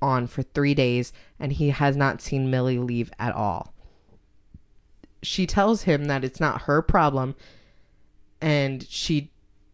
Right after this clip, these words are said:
that is on her if she wants to be with him. He tells her that, you know, she needs to come back and help this poor girl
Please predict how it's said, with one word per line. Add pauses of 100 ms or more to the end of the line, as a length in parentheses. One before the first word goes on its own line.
(560)
that
is
on
her
if
she
wants
to
be
with
him. (920)
He
tells
her
that, (880)
you
know,
she
needs
to
come
back
and
help
this
poor
girl